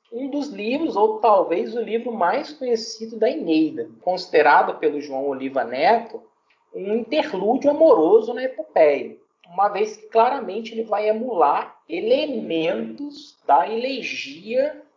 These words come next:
erótica latina e da própria tragédia também.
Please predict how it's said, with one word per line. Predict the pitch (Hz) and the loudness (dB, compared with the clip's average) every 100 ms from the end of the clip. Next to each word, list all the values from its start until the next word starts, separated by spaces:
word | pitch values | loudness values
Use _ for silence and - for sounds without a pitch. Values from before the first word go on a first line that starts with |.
| _ | _
erótica | - 170 135 165 220 - | -4 2 4 4 2 -2
latina | 247 294 - - 240 269 233 117 | -2 -4 -8 -8 -4 -2 -2 -4
e | - | 0
da | 156 | 0
própria | - 180 311 330 | 2 2 2 -2
tragédia | - 349 151 147 190 - 113 | -4 -8 2 4 2 -2 -10
também. | - 120 104 | -14 -18 -20